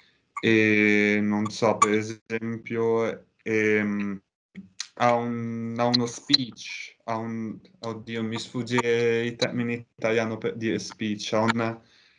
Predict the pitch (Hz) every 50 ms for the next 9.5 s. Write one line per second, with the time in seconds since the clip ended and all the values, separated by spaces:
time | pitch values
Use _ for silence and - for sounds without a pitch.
0 | _ _ _ _ _ - 120 120 120 120 120 117 117 113 113 113 113 113 110 110
1 | 110 110 110 110 110 110 107 107 - - - 117 123 127 127 127 127 120 - -
2 | 135 139 139 139 139 127 135 143 143 143 143 143 135 - 139 135 - 139 139 135
3 | 117 104 107 107 101 - 107 107 110 123 143 - 139 - _ _ _ _ _ _
4 | _ _ _ _ _ _ - - - _ _ _ - - 131 131 127 123 120 117
5 | 127 123 123 123 123 127 123 123 - 131 - - - - - 127 120 120 120 131
6 | 139 143 139 - - 113 107 104 - - _ - - 110 107 107 104 104 104 101
7 | 104 101 101 101 101 101 101 101 101 98 95 95 92 95 - - - 127 127 -
8 | 127 123 131 127 123 131 120 107 110 113 113 117 139 139 135 - - 110 107 107
9 | 104 104 104 107 107 107 - - -